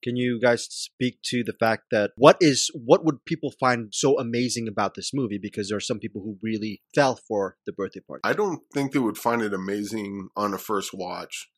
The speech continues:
Speaker 2: That, I think this is a movie, uh, it, at least if it's anything like me watching it, and it sounds like with Bruce,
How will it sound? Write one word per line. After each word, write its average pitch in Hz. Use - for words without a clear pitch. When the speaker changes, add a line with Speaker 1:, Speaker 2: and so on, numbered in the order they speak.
Speaker 2:
That, 139
I 139
think 165
this 139
is 123
a 117
movie, 110
uh, 101
it, 107
at 104
least 117
if 117
it's 107
anything 120
like 107
me 113
watching 120
it, 120
and 107
it 98
sounds 113
like 92
with 101
Bruce, 117